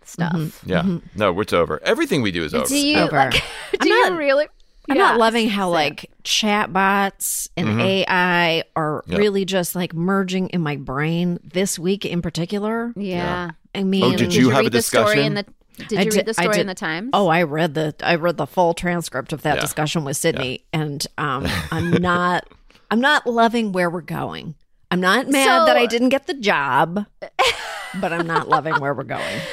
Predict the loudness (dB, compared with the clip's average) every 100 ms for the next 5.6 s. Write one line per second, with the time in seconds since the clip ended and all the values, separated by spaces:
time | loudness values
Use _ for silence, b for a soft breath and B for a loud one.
0 | B -4 -2 -2 -2 0 0 0 -4 -10
1 | -8 0 2 2 0 0 0 2 0 -4
2 | -6 -2 -2 -2 -4 -4 -4 -6 -4 -4
3 | -4 -4 -2 -2 0 -2 -2 0 0 0
4 | -2 -12 -4 -2 -2 -4 -4 -4 -6 -8
5 | -8 -10 -10 -8 -6 -8